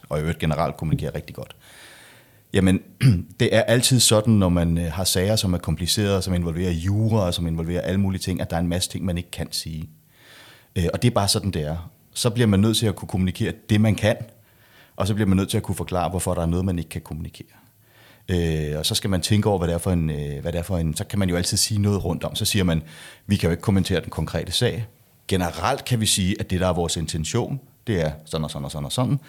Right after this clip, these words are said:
Øh, og når, men vi kan desværre ikke, du ved, give de oplysninger på grund af bankhemmelighed, eller på grund af, du ved, det personfølsomme data. Og der er ikke rigtig nogen anden vej udenom, og der har været masser af sager i Danske Bank, hvor jeg har været så frustreret over,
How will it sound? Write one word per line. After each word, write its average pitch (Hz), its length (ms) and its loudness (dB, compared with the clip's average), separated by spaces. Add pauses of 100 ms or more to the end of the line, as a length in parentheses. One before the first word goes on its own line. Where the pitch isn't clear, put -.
(460)
Øh, 95 340 2
og 92 120 0
når, 92 60 0
men 90 280 0
vi 92 60 0
kan 95 120 0
desværre 92 320 2
ikke, - 260 -4 (180)
du 98 60 -4
ved, 82 120 -4
give 95 140 -4
de 82 120 2
oplysninger 78 380 0
på - 80 -12
grund 73 140 -4
af - 60 -8
bankhemmelighed, 82 720 -2
eller 73 120 -6
på 73 100 -8
grund 71 240 -6
af, 69 160 -6
du 76 100 -12
ved, 69 80 -8
det 71 120 -12
personfølsomme 78 680 -8 (120)
data. - 180 -12 (1600)
Og - 60 -4 (540)
der 113 60 4
er 110 140 6
ikke 117 120 4
rigtig 127 180 4
nogen 117 180 6
anden 110 160 6
vej 90 160 4
udenom, 95 400 2
og - 80 -2
der 98 60 0
har 104 120 4
været 98 160 4
masser 107 440 6
af 95 60 -2
sager 85 260 0
i 80 40 -2
Danske 80 320 -4
Bank, 64 240 -8
hvor 87 100 -4
jeg 82 120 -4
har 82 100 -2
været 90 360 -2
så - 280 0
frustreret 85 560 -2
over, 78 400 -4